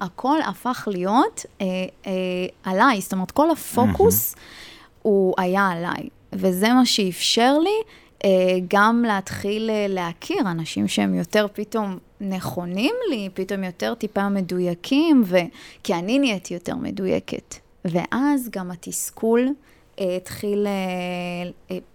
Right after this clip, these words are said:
Speaker 1: היה פחות תסכול, פחות ייאוש. כי הייתי במצב של קצת, אה, "למה אני עדיין לבד?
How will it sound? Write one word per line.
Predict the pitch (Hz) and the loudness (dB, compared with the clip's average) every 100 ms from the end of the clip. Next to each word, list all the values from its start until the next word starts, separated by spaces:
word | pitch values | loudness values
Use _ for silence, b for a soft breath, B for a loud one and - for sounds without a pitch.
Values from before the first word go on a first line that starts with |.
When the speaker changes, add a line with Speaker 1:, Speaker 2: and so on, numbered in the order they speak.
| _ | _
Speaker 1:
היה | - 202 196 | -6 0 0
פחות | 220 233 214 208 | 0 -4 -6 -6
תסכול, | 202 - - - - | -6 -8 -12 -16 -8
פחות | - 139 196 196 | -4 0 0 2
ייאוש. | 226 - 170 170 - B B B B B - | -2 0 -2 -4 -6 B B B B B -6
כי | - | -2
הייתי | 185 233 | 0 0
במצב | 208 180 175 185 185 | 0 0 -4 -6 -6
של | - 214 | -4 -6
קצת, | 196 - 185 190 - | -6 -6 -6 -6 -4
אה, | 202 190 185 180 | -2 0 0 0
"למה | 175 175 | -2 -4
אני | 175 | -6
עדיין | 175 175 180 196 | -6 -6 -4 -4
לבד? | 208 190 185 180 180 175 | -2 -2 -2 0 -2 -4